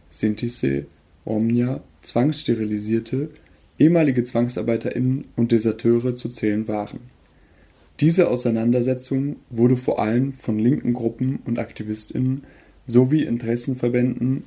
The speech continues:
einiger verfolgten Gruppen angestoßen. Sie zielte auf die Anerkennung des erlittenen Unrechts, auf eine gesellschaftliche Rehabilitation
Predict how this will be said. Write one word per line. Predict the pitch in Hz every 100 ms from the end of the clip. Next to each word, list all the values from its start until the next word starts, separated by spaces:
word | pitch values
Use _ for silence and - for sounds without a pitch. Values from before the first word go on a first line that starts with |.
| -
einiger | 120 135 143
verfolgten | 143 139 - 113 110 117
Gruppen | 120 120 123
angestoßen. | 117 107 101 - - - 131 135 _ _ _ -
Sie | 120 120
zielte | - 156 185 185 185 -
auf | 117 -
die | 117
Anerkennung | 113 127 131 135 139 143
des | 131 107
erlittenen | - 113 143 127 120
Unrechts, | - 110 110 123 131 - - - -
auf | 107 -
eine | 123
gesellschaftliche | 120 104 127 147 160 - 147 127
Rehabilitation | 110 117 127 123 117 - 107 - 113 113 127